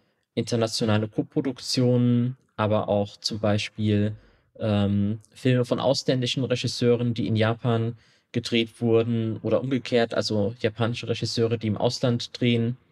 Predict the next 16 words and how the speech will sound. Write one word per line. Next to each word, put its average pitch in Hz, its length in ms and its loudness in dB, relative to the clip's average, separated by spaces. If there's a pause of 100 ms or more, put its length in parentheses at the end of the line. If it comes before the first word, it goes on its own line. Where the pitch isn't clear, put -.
(460)
und, 113 680 -2
äh, 113 120 2
aber - 260 0
auch - 120 -4
einfach - 320 -2
um 117 360 -2
Filme, 120 360 2
die, 113 440 0 (380)
äh, 110 180 0
Internationalität 110 1040 0
als - 200 -4
Thema 107 360 0
haben. 92 380 -4 (500)
Und 113 220 2
das - 100 -4
haben 120 320 0